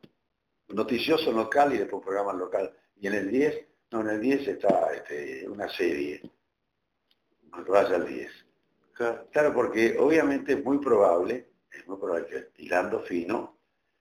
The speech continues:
Speaker 1: que la capacidad o el producto local no reuniera la calidad que podía tener el que estaba realizado con otra producción.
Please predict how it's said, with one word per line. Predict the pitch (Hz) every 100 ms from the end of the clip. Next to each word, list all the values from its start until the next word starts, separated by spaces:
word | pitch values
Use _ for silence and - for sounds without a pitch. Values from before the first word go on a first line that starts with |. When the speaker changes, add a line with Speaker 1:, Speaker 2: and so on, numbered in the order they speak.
| _ _
Speaker 1:
que | - 85 87 - 78
la | 80
capacidad | 82 78 82 76 90 104 98 76 - - _ _
o | 76 80
el | 78
producto | 92 92 107 107 - 90
local | 95 95 92 101 - - _ _
no | 85
reuniera | 95 95 90 87 98
la | 85
calidad | - 82 85 92
que | -
podía | - 73 85 85
tener | 101 85 90 95 - _ _ _ _
el | _
que | -
estaba | - 78 85
realizado | 87 87 95 90
con | - 85
otra | - 76
producción. | 73 78 - 107 82 -